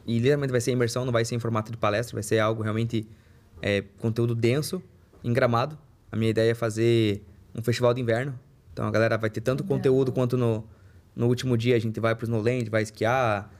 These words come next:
Speaker 1: a galera vai conhecer o, o famoso fundi de Gramado. E a minha ideia era meio que quebrar, porque assim, quando a gente fala do Drop Island,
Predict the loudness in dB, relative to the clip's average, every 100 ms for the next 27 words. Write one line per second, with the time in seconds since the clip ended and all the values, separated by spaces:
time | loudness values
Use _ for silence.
0 | -20 -20 -8 0 2 2 0 -4 -2 0
1 | -2 -8 -8 -2 2 0 0 -2 -2 0
2 | 0 2 2 0 -2 -12 -20 -20 -20 -18
3 | -18 -18 -20 -2 2 2 0 0 2 2
4 | 0 -2 -6 -8 -2 0 2 2 0 -4
5 | -4 -4 -6 -10 -20 -18 -16 -4 0 0
6 | 0 0 0 2 2 4 4 2 0 -6